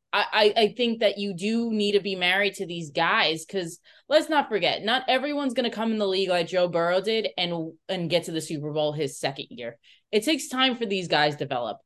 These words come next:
So I think you're, you're pretty much handcuffed to these guys the next three years, three, four years.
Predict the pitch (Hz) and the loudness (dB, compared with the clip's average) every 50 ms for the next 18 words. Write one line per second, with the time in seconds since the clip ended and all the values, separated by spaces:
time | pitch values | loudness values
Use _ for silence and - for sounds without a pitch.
0 | _ - _ _ _ - - 220 202 202 196 - - 196 220 240 240 - 311 277 | _ -20 _ _ _ -4 4 6 8 8 8 6 4 2 2 2 2 0 -2 -2
1 | 254 247 254 233 214 208 208 202 196 - - 196 202 180 175 - - 226 220 220 | 0 2 2 4 6 6 4 4 2 -2 -2 -4 -4 -4 -4 -4 -2 -2 0 0
2 | 214 208 196 185 180 - - 185 185 185 196 196 226 240 240 - 262 240 240 233 | 0 2 0 0 0 -2 -2 0 0 0 0 0 -2 -2 -2 -2 -4 -4 -4 -2
3 | 208 233 233 240 240 208 226 220 214 202 - - _ - 202 208 202 196 196 214 | 0 4 4 4 4 2 0 -2 -4 -4 -4 -10 _ -6 -4 -4 0 0 0 0
4 | 247 226 - - _ _ _ _ _ _ _ _ _ 190 196 208 202 208 214 202 | 0 -4 -8 -16 _ _ _ _ _ _ _ _ _ 2 2 2 4 2 0 2
5 | 190 196 208 233 226 | 2 2 2 0 -2